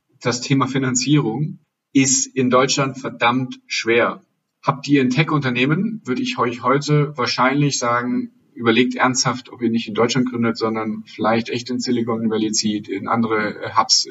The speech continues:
der Welt zieht. Weil in Deutschland werdet ihr verdammt schwer, also ihr werdet ein verdammt schwierig Kapital finden für Tech. Software, klasse, gibt's hier tolle V Cs, gibt's auch ein super Netzwerk, kriegt ihr hin. Ähm, aber Tech-Unternehmen ist einfach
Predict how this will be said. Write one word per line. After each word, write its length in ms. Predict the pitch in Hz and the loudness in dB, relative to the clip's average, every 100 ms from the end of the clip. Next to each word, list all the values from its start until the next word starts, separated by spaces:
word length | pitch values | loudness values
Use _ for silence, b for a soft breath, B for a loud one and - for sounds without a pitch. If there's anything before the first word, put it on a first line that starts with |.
| - | -2
der 120 | 104 | 0
Welt 180 | 107 113 | 0 -2
zieht. 300 | - 113 - b b b - | -6 -6 -12 b b b 0
Weil 160 | 117 117 | 4 4
in 80 | |
Deutschland 400 | 117 139 151 127 | 6 4 4 2
werdet 280 | 120 113 117 | 0 -2 -2
ihr 140 | 113 113 | -4 -6
verdammt 680 | 120 - 117 120 135 - - | -8 0 4 4 2 -2 -12
schwer, 720 | - - - 110 110 113 - - _ | -8 -6 -2 0 2 2 0 -10 _
also 160 | - 110 | -2 -2
ihr 180 | 110 110 | 0 0
werdet 200 | 117 104 | 0 -2
ein 100 | 104 | -6
verdammt 380 | 104 113 131 | -2 0 2
schwierig 640 | - - 113 123 117 - - _ - | 0 -2 -4 -2 -2 -6 -20 _ -4
Kapital 440 | - 113 - 127 | -2 2 2 2
finden 300 | - 120 120 | 0 -4 -4
für 200 | - 113 | -4 -4
Tech. 320 | - - - _ _ | -2 -4 -6 _ _
Software, 680 | - - - 170 160 160 - - | 2 2 2 2 2 2 -6 -6
klasse, 580 | - 110 - 117 107 - | 0 0 2 2 0 -4
gibt's 200 | - 123 | -2 0
hier 100 | 127 | 0
tolle 340 | 123 127 127 117 | 2 2 4 2
V 360 | 113 - 123 123 | -2 -4 -4 -2
Cs, 560 | - 147 147 139 - | 2 4 4 2 -6
gibt's 160 | 127 123 | -12 -8
auch 100 | 120 | -6
ein 160 | 120 110 | -4 -6
super 220 | 123 117 | -4 -2
Netzwerk, 540 | 117 113 110 107 104 - | -2 -2 -2 -2 -4 -6
kriegt 220 | - 123 | -4 2
ihr 60 | 123 | 4
hin. 440 | 156 233 - - B B B B | 4 2 -2 -12 B B B B
Ähm, 520 | 123 120 120 123 120 | 4 6 6 4 4
aber 240 | 117 120 117 | 2 2 2
Tech-Unternehmen 680 | 151 147 127 123 123 123 123 | 2 4 4 4 4 2 0
ist 180 | 123 | -2
einfach 460 | - 117 120 117 | -6 0 2 2